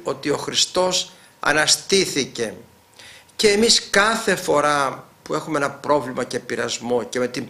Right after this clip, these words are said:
πίστη στην Ανάσταση του Χριστού το ξεπερνάμε, όταν έχουμε κάποια αρρώστια,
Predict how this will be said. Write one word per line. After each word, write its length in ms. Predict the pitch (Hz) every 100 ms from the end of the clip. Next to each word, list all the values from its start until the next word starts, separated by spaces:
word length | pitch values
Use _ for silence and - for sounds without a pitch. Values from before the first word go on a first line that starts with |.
| -
πίστη 460 | 180 175 - -
στην 140 | 135 139
Ανάσταση 460 | 131 147 - 131
του 120 | - 127
Χριστού 280 | - -
το 120 | 110 131
ξεπερνάμε, 920 | - - 110 104 117 113 104 104 - - _ _ _ - - - - _
όταν 200 | - 185
έχουμε 160 | 165 165
κάποια 420 | 156 - 151 143
αρρώστια, 840 | 135 127 120 - - 127 123 123